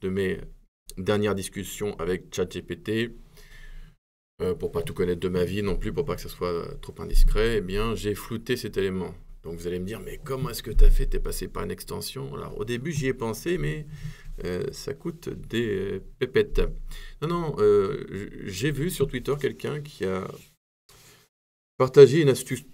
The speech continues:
une astuce, pardon, toute bête, qui est d'utiliser un filtre C S S,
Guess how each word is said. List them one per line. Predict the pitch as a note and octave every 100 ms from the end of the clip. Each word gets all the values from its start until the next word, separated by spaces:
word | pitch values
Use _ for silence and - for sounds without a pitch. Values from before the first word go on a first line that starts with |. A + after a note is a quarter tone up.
| - _ _
une | A2 A2+
astuce, | A#2 - D#3 C#3+ -
pardon, | A2+ G2+ G2+
toute | -
bête, | A#2+ B2+ D3+ -
qui | - B2+
est | A#2+
d'utiliser | C#3+ D3 C#3+ C#3+
un | B2
filtre | G#2 - F#3 - C#3
C | - D3+
S | A#2 -
S, | - D3+ - -